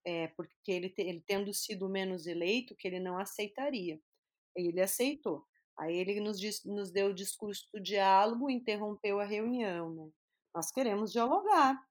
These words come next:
né, uma comunidade precisa dialogar. Então, vamos ver o que que vai, o que que vai ser possível fazer em termos de, de diálogo, que é o que todo mundo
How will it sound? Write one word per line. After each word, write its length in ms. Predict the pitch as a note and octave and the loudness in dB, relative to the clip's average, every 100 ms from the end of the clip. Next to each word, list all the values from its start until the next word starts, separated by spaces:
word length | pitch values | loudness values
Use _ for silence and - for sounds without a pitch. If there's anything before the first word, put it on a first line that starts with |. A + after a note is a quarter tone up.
| _ A3 | _ -6
né, 200 | G#3 G#3 | -2 -2
uma 160 | G3 | -2
comunidade 640 | F#3 F3+ F#3 F#3 F3+ F3 G3 | -4 -6 -4 -2 0 0 -2
precisa 460 | - G3 A3 G#3 A#3 | -14 -16 -10 -4 -2
dialogar. 640 | A#3 B3+ E4+ D#4+ C4 A#3+ - _ _ _ _ - _ - - _ G3 | 0 2 4 4 4 4 -4 _ _ _ _ -20 _ -20 -20 _ -8
Então, 680 | F#3+ - G3 G3+ A#3+ D#4 E4+ - _ _ _ _ - | -8 0 2 4 2 0 -4 -16 _ _ _ _ -8
vamos 340 | F3 G3+ G3 | -6 -4 -4
ver 220 | G3+ G#3+ A3+ | 0 2 2
o 100 | - | -4
que 160 | A3+ | -14
que 140 | - A3 | -10 -2
vai, 340 | A#3+ A#3 B3 | 2 2 0
o 400 | A#3+ _ _ - | -4 _ _ -20
que 80 | G3+ | -14
que 80 | - | -2
vai 120 | G#3+ | 0
ser 160 | A#3 | 2
possível 560 | A#3 A#3 - A3+ A3 A#3 | 0 -4 -2 0 0 0
fazer 420 | - B3 A3 A3 | 2 0 2 0
em 100 | A3 | 0
termos 460 | A3 A3 A3 A#3 G#3+ | 2 0 2 -2 -2
de, 340 | A3 A#3 A3+ | -2 -2 -2
de 160 | F#3+ G#3+ | -4 -6
diálogo, 720 | G3+ C4+ B3 A3 G#3 - F#3 | 2 8 10 10 4 -6 -12
que 100 | - | -4
é 60 | F3 | -2
o 60 | F3 | -2
que 140 | - | -8
todo 220 | F#3+ F#3+ | -10 -6
mundo 220 | G3 G3+ | -6 -6